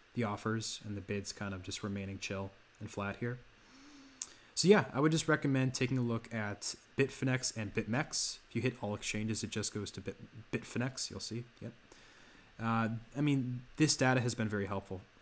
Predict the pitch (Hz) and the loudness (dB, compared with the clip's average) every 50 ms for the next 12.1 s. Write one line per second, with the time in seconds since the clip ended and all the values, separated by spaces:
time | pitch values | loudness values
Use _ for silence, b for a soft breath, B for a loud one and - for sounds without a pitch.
0 | - - - - - - - - - - - - 131 123 120 117 113 117 - 123 | -20 -20 -16 -14 -14 -14 -16 -20 -20 -12 -6 -2 0 0 0 0 -2 -4 -6 -2
1 | 117 123 113 110 110 104 - 104 98 - - - - - 98 95 - - 98 98 | 0 0 2 2 0 -2 -2 -4 -4 -4 -2 -2 0 0 -2 -2 -4 -6 -8 -8
2 | 98 - - - - - - - - - _ _ - - - - - - - - | -10 -14 -20 -20 -20 -20 -20 -20 -20 -20 _ _ -20 -20 -20 -20 -20 -20 -20 -20
3 | B B B B B B B B B - - - 120 113 113 110 131 127 156 151 | B B B B B B B B B -4 0 2 2 2 4 4 4 4 4 4
4 | 127 170 165 185 - - - 139 135 131 131 170 143 131 123 131 139 131 - - | 4 6 4 4 2 2 2 2 2 2 2 2 4 4 4 4 2 0 -2 -6
5 | 107 110 104 - 127 131 143 151 156 - - 113 113 117 120 - - - - - | -8 -8 -2 0 2 4 4 2 0 -4 -4 -2 -2 0 2 2 0 0 -2 -2
6 | - - - - 113 120 147 170 180 - B B B B B B B B B B | 2 2 4 4 4 2 0 -2 -4 -6 B B B B B B B B B B
7 | B B - - - 110 110 110 110 110 110 110 113 110 113 - - - - 117 | B B -14 -8 -6 -4 -2 -2 -2 -2 -2 -2 -4 -6 -6 -6 -6 -2 0 0
8 | 113 110 110 110 - - - 110 107 107 107 110 - - - - - 110 110 107 | 2 2 0 -2 -4 -6 -4 -4 -2 -2 -4 -4 -6 -8 -6 -6 -6 -4 -4 -4
9 | 107 107 104 107 107 104 - - - - - - - - - - 110 104 101 - | -4 -4 -6 -6 -8 -10 -14 -20 -20 -20 -20 -20 -20 -12 -6 -4 -4 -2 -2 -2
10 | - - 113 104 104 - - 113 107 113 113 - 117 117 117 113 - - 117 110 | -2 0 0 -2 -2 -2 -4 -4 -4 -4 -4 -2 -2 -2 -2 -4 -4 -4 -2 -2
11 | 110 110 107 104 - - 107 101 101 104 104 - - - 110 98 98 117 131 131 | -2 -2 -2 -2 -2 -2 -2 -2 -2 -4 -4 -6 -8 -8 -6 -2 0 2 2 0
12 | - - | 0 -6